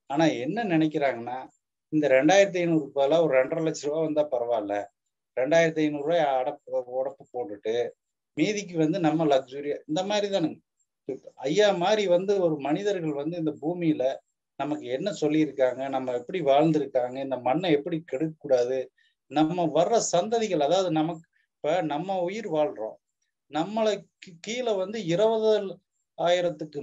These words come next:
மேல உயிர்கள் வாழ்ந்துகிட்டு இருக்கு. நம்ம மண்ணுல, பூமியில நம்ம கண்ணுக்கு தெரியாம நம்மள மாதிரி மனிதர்கள் மாதிரி மனித, மற்ற உயிரினங்கள் வந்து இருபதாயிரத்துக்கு மேல இருக்குதுங்கிறான் ஆராய்ச்சியில.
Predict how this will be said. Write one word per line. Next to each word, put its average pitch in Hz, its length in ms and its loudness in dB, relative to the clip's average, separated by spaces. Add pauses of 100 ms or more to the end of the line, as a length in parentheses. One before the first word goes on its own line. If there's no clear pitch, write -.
மேல 220 340 2
உயிர்கள் 196 380 0
வாழ்ந்துகிட்டு 170 520 0
இருக்கு. - 220 -20 (280)
நம்ம 123 260 -2 (100)
மண்ணுல, 165 380 4 (140)
பூமியில 165 460 4
நம்ம 151 260 0
கண்ணுக்கு 160 420 -2
தெரியாம 117 440 0 (720)
நம்மள 175 280 0 (120)
மாதிரி 185 340 2
மனிதர்கள் 185 580 -2
மாதிரி 175 280 -4
மனித, 175 300 -2 (460)
மற்ற 156 340 -2
உயிரினங்கள் 208 600 -4
வந்து 202 220 -2
இருபதாயிரத்துக்கு 214 880 0
மேல 220 240 -4
இருக்குதுங்கிறான் 165 540 -6 (280)
ஆராய்ச்சியில. 151 540 0